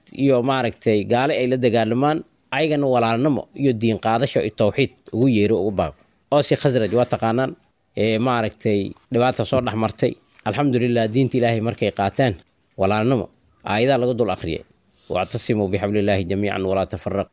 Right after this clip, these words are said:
واذكروا نعمة الله عليكم إذ كنتم أعداء فألف بين قلوبكم فأصبحتم بنعمته إخوانا وكنتم على شفا حفرة من النار فأنقذكم منها."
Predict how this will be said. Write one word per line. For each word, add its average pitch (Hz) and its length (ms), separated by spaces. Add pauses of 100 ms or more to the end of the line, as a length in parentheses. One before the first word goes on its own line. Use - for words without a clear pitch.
(100)
واذكروا 98 440
نعمة 95 300
الله 101 160
عليكم 98 420
إذ 92 120
كنتم 98 360
أعداء 95 380
فألف 95 420
بين 98 260
قلوبكم 95 580
فأصبحتم - 640
بنعمته 98 520
إخوانا 101 380 (360)
وكنتم 117 420
على 101 180
شفا - 280
حفرة 110 340
من 92 180
النار 101 300
فأنقذكم 98 580
منها." 101 220